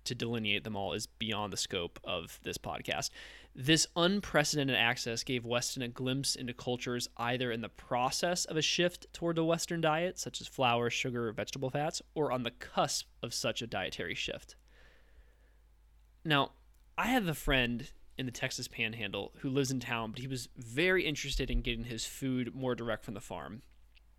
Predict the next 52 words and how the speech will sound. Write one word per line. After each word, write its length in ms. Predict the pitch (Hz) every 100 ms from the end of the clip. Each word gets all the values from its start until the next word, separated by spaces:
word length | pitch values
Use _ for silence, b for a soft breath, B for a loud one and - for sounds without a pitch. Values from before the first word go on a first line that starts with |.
| -
He 220 | - 196
was 140 | 220 185
interested 420 | 180 170 156 147
in 60 | 131
how 180 | 139
I 80 | 113
sourced 420 | 113 - 135 120
my 220 | 120 120 135
milk 340 | 117 107 - B B B -
for 140 | 139
my 140 | 123 -
artisan 380 | 123 120 117 113
cheese-making 480 | - 117 107 101 -
hobby, 420 | - 76 - - B B B B -
and 100 | 127
he 100 | 165
didn't 180 | 185 160
know 140 | 156
where 140 | 147
to 60 | 135
find 240 | - 123
raw 120 | 120 107
milk 240 | 165 -
near 140 | 131
him, 100 | -
though. 200 | 71 - - - b b -
I 120 | 156
was 160 | 214 190
able, 360 | 175 135 117 -
in 100 | 131
about 200 | 117 - - - - - -
thirty 240 | 175 156
seconds, 440 | 151 131 117 104 -
to 80 | 127
pull 220 | - 143
up 120 | 127 101
real 280 | - 135 160
milk 200 | 160 147
dot 200 | 147 127
com 340 | 139 104 104 b b b -
and 140 | 143
find 380 | 135 147 143 156
him 160 | 143 143
a 60 |
farm 420 | 123 - 127 123 120
within 320 | 127 127 123
two 300 | - 185 175
hours 400 | 123 123 117 120
that 140 | - -
sold 320 | 123 113 104
raw 160 | 98
milk. 340 | 101 82 -